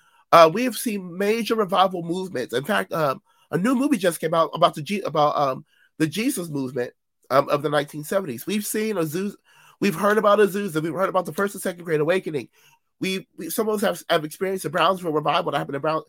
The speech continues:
hap-, happened in Florida, the Toronto Blessing, um, and many smaller movements that history might not know about.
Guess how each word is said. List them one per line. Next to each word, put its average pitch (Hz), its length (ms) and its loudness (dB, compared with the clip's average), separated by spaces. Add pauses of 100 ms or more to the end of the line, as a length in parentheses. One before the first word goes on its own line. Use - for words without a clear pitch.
(360)
hap-, 151 260 0
happened 170 360 -2
in 151 80 -2
Florida, 175 480 0 (220)
the 160 100 6
Toronto 165 440 0
Blessing, 170 540 -4 (380)
um, 135 400 6 (1400)
and 165 220 2
many 202 220 2
smaller 196 500 0
movements 180 320 -6
that 190 220 -2
history 220 280 -2
might 180 160 -2
not 180 140 -4
know 190 140 0
about. 135 260 -6